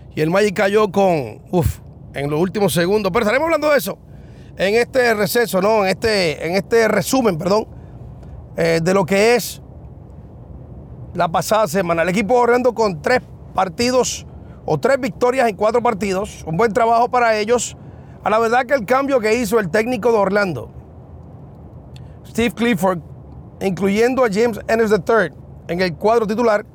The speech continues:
ha cambiado completamente el equipo o el quinteto titular del Magic. Y esto es porque su, su defensa se ha destacado en las pasadas tres victorias. Y en la derrota que tuvimos en San Antonio,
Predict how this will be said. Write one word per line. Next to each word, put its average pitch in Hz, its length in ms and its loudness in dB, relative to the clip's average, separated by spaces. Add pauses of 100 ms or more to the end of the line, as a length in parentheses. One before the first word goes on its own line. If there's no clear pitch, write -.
(720)
ha 226 180 2
cambiado 233 540 2
completamente 202 1120 0 (420)
el 202 140 2
equipo 202 640 0 (240)
o 190 160 2
el 180 100 0
quinteto 190 640 0 (140)
titular 185 360 0
del 185 140 0
Magic. 156 320 0 (520)
Y 208 100 0
esto 262 280 4
es 269 80 4
porque 226 320 -2
su, 175 140 -4
su 196 340 0
defensa 277 640 0 (560)
se - 160 -4
ha 220 80 4
destacado 214 560 2
en 185 80 4
las 165 80 2
pasadas 196 400 2
tres 202 140 0
victorias. 160 600 -4 (600)
Y 190 100 2
en 220 80 4
la 240 80 4
derrota 240 340 4
que 302 80 -2
tuvimos 277 320 2
en 240 80 -4
San 220 200 0
Antonio, 196 680 0